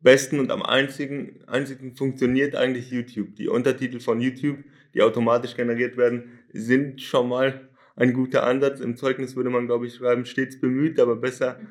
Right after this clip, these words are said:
als, als gar nicht. Die anderen Social-Media-Kanäle ziehen da auch nur noch mit, weil sie jetzt langsam merken, dass sie's tun sollten. Ich meine, viele von uns vergessen immer, dass hinter Social Media auch Social steht. Das heißt, wenn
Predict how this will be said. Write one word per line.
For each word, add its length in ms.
als, 500
als 340
gar 220
nicht. 220
Die 100
anderen 400
Social-Media-Kanäle 1120
ziehen 280
da 120
auch 200
nur 220
noch 240
mit, 440
weil 280
sie 120
jetzt 280
langsam 420
merken, 540
dass 160
sie's 180
tun 240
sollten. 540
Ich 180
meine, 400
viele 320
von 240
uns 140
vergessen 480
immer, 240
dass 260
hinter 300
Social 400
Media 260
auch 140
Social 440
steht. 380
Das 160
heißt, 380
wenn 540